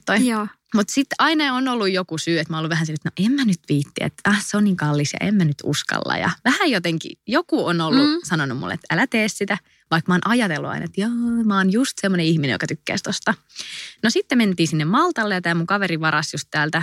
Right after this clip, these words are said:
Speaker 1: sukelluskamppani, mikä se nyt oli sieltä firmasta, semmoisen retken. Ja mä tulin sit sen mukaan ja kysyin, että no hei, onks teillä mitään semmoista aloittelijoille, että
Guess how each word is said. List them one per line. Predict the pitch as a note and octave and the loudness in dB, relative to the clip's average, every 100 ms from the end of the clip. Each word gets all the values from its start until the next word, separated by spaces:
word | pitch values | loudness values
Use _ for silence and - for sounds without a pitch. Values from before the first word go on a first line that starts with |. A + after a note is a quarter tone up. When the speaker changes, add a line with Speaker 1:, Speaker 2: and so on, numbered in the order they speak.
| - | -4
Speaker 1:
sukelluskamppani, | - F#3+ D#3+ C#3 C#3 - - - _ _ _ _ - - D3+ - D3+ C#3+ | -4 0 0 0 -2 -4 -8 -12 _ _ _ _ -2 2 2 2 0 0
mikä | C3+ | 0
se | A#3 | -2
nyt | D#4 | 0
oli | F3+ D#3+ | 0 0
sieltä | D#3 E3 | -2 0
firmasta, | G#3+ F3+ D3+ - | 0 0 0 -4
semmoisen | - C#3+ D3+ F3 | -4 -4 -2 0
retken. | C#4+ - - G#3+ G#3+ - - _ _ _ | 0 -2 -4 -2 -2 -6 -20 _ _ _
Ja | A#3 | 0
mä | B3+ | 2
tulin | B3 G3 | 2 0
sit | E3+ - | -2 -2
sen | D#3 D#3+ | 0 2
mukaan | C#4 - F#3 | 2 2 0
ja | E3+ | 0
kysyin, | F3 E3 D3+ C#3+ | -2 -2 -2 -4
että | - - - | -6 -6 -4
no | G3+ | 0
hei, | B3 C#4+ | 2 2
onks | C#4 D#4 | 0 -2
teillä | - F#3 | -2 0
mitään | D#3+ C#3 | 0 -2
semmoista | D#3+ C#3+ - D#3+ | -2 -6 -2 0
aloittelijoille, | D3 - D3 D3 B2+ D#3+ E3 | 0 -2 -4 -2 -2 -2 -2
että | - - | -4 -6